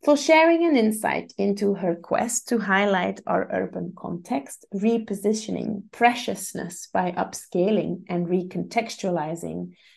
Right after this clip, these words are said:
and showing us how to cross disciplinary boundaries in the pursuit of the communication of ideas, I would like to thank you very much, Lisbeth. It was really a pleasure to listen to your inspirations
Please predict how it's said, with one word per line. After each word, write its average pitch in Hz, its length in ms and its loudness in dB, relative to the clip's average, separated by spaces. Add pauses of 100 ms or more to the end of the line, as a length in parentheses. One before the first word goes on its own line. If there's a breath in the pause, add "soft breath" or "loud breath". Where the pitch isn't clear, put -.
and 233 180 4
showing 262 460 4
us 175 160 -4
how 220 180 2
to 247 160 -2
cross 226 340 -2
disciplinary 247 760 2
boundaries 214 800 2
in 202 140 4
the 190 80 0
pursuit 214 580 -4 (120)
of 180 140 -4
the 175 80 -4
communication 190 840 -2
of 165 160 -6
ideas, 208 760 -2 (420 loud breath)
I 240 120 8
would 285 160 6
like 269 240 4
to 233 140 2
thank 240 300 2
you 226 140 0
very 202 260 4
much, - 360 -4
Lisbeth. 180 560 -6 (360 soft breath)
It 208 180 6
was 202 260 2
really 202 500 2
a - 100 -2
pleasure 202 600 -2
to 190 240 2
listen 196 500 4
to 190 100 -4
your 175 200 6
inspirations 196 1120 0